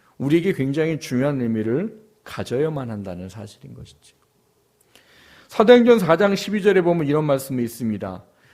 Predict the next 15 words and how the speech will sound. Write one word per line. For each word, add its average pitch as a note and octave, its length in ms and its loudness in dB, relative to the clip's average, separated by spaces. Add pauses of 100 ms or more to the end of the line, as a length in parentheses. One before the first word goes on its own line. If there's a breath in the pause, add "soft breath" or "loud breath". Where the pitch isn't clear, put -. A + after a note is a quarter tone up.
"다른 G#3 340 6
이로서는 F#3 840 0 (840)
구원받을 D#3+ 600 2
수 D#3+ 160 -4
없나니 C#3+ 600 -2 (400 soft breath)
천하 A#3+ 360 4
사람 A#3 380 2
중에 G3 240 0
구원받을 E3+ 580 2
만한 D#3+ 260 0
다른 C#3+ 380 -4
이름을 C#3+ 300 0
우리에게 C3 340 -2
주신 B2+ 420 -8
일이 E3+ 400 -4